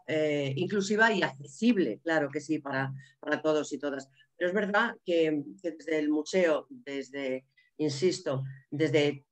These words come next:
tu mano guiadora, pues, eh, abrió todo un mundo de posibilidades y sobre todo eso, que las mujeres que participaron de este proyecto, de estos proyectos, se sintieron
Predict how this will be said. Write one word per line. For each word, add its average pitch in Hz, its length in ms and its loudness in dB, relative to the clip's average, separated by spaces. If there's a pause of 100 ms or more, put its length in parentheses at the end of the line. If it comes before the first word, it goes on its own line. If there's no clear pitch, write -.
(140)
tu 170 120 2
mano 180 480 6
guiadora, 160 720 4 (400)
pues, 165 280 2
eh, 143 320 0
abrió 170 760 6
todo 190 200 6
un 180 160 8
mundo 208 300 6
de 170 100 0
posibilidades 160 880 0 (240)
y - 120 -14
sobre 175 240 4
todo 247 440 2
eso, 185 400 -2 (240)
que 190 100 0
las 160 180 2
mujeres 226 640 2 (540)
que 226 120 4
participaron 214 800 4
de 196 240 4
este 190 260 0
proyecto, 190 480 0
de 190 80 -2
estos 190 240 -4
proyectos, 190 580 -2 (320)
se 190 180 0
sintieron 220 720 4